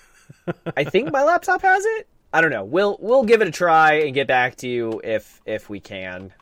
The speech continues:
Speaker 2: Um, but it looks interesting.
Speaker 1: Mm-hmm.
Speaker 2: Um, I'm doing some composites right now,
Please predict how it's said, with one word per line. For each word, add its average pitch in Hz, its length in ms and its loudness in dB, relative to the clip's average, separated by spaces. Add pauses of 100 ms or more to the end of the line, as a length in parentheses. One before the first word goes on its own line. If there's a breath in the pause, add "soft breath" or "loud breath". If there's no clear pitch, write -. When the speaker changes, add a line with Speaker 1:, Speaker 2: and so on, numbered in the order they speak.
(120)
Speaker 2:
Um, 101 420 -12
but 127 240 -2
it 202 180 -6
looks 247 240 2
interesting. 151 800 -6
Speaker 1:
Mm-hmm. 117 320 -10
Speaker 2:
Um, 127 300 -4
I'm 156 200 0
doing 160 240 -2
some 151 180 -10
composites 135 540 -4
right 123 220 -2
now, 113 440 -4